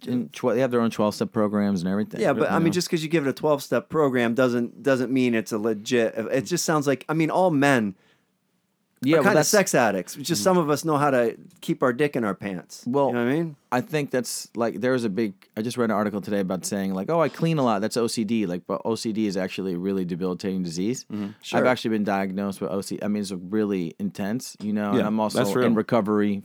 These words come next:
Speaker 1: for, like, over fourteen years and,
Speaker 3: Mm-hmm.
Speaker 1: and,
Speaker 2: Right.
Speaker 1: and, you know, from drugs and alcohol. But the only issue with food and sex is that it's, you know, there's also diseases with that in that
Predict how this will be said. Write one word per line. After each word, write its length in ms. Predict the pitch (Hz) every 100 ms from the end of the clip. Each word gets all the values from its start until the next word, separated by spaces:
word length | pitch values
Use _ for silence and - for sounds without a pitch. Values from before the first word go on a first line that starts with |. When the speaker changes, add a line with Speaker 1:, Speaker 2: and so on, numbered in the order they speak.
| -
Speaker 1:
for, 160 | 107 98
like, 160 | 98 -
over 220 | 107 101
fourteen 480 | 101 101 - 101 98
years 440 | 98 92 92 - -
and, 260 | 98 92 -
Speaker 3:
Mm-hmm. 80 | 101
Speaker 1:
and, 80 | 127
Speaker 2:
Right. 260 | 123 95 -
Speaker 1:
and, 380 | 104 98 90
you 120 | 98 101
know, 260 | 90 87
from 160 | - 95
drugs 300 | 87 95 90
and 100 | 92
alcohol. 520 | 87 92 95 95 90 - - - _
But 320 | 147 135 - _ _ _ _ 117
the 180 | 117
only 320 | 101 120 127 -
issue 240 | 135 - 120
with 140 | 107
food 280 | - 131 117
and 120 | 107
sex 340 | - 135 120 -
is 100 | 90
that 160 | 107 101
it's, 360 | 95 - -
you 140 | 113 107
know, 200 | 98 92
there's 200 | 98 95
also 440 | 92 110 113 107
diseases 520 | 90 92 87 101 98 90
with 220 | 104 -
that 320 | 104 104 -
in 140 | 107 104
that 220 | 98